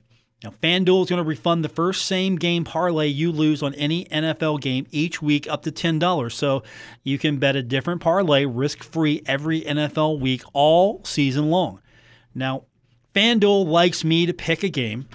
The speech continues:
They like me to talk about a game I like. And we all know I'm taking the Bengals, no matter what. The Colts are favored by eight points, and, and I was worried about this game for a while because there was some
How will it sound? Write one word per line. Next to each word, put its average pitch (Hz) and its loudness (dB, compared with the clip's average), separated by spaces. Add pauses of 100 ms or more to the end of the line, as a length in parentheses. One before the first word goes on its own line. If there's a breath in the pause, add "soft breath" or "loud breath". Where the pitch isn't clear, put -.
(180)
They 143 -2
like 185 4
me 185 4
to 185 4
talk 160 0
about 156 2
a - -4
game 127 0
I 107 -4
like. - -18 (1500 soft breath)
And 170 2 (1500)
we 165 2
all 220 6
know 147 2 (1040)
I'm 175 4
taking 175 2
the 143 2
Bengals, 107 -6
no 233 4
matter 208 2
what. 117 -4
The 160 0
Colts 220 4
are 220 2
favored 226 0
by 185 0
eight 190 2
points, 135 0
and, 160 0
and 170 -2
I 170 2
was 233 0
worried 285 4
about 151 4
this 123 -6
game 131 -2
for 120 -6
a 127 -4
while 156 2
because 147 -2 (600 soft breath)
there 156 -2
was 160 2
some 143 0